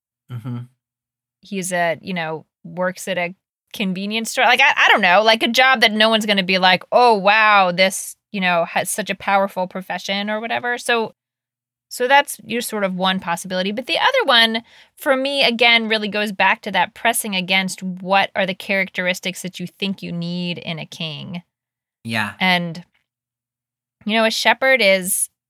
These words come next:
Speaker 2: is caring for living creatures, guiding
Speaker 1: Yeah.
Speaker 2: them, doing work that is not, <laughs> no one's really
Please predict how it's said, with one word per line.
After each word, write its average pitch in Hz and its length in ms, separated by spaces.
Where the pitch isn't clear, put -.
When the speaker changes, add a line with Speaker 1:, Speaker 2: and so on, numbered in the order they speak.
Speaker 2:
is 180 300
caring 196 480
for 220 160
living 202 300
creatures, 170 920
guiding 185 360
Speaker 1:
Yeah. 185 100
Speaker 2:
them, 185 300
doing 220 340
work 202 280
that 202 160
is 196 140
not, 190 540
<laughs> - 540
no 247 160
one's 415 180
really 403 320